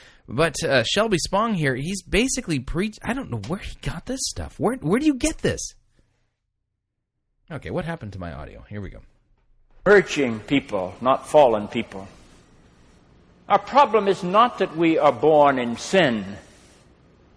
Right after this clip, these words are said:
Speaker 2: Our problem is we do not yet know how to achieve being fully human. The function
Speaker 1: Okay,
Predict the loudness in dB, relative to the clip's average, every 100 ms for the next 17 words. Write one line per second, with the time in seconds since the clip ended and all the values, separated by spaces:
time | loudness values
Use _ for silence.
0 | _ 2 2 4 4 4 0 2 0 0
1 | -2 -2 0 0 2 2 2 0 0 2
2 | 2 0 -18 -20 -20 -20 -20 _ _ -4
3 | -2 2 4 4 0 -4 -4 -4 -2 -2
4 | -2 -6 -10 -8 -4 -2 -4 -6 -12 -20
5 | -6 -2 0 -2 -6 -10 -2 -2 -2 -8
6 | -12 -20 -20 _ _ _ _ _ _ _
7 | _ _ _ _ -20 -20 -14 -8 4 6
8 | 6 2 -2 -2 0 0 2 0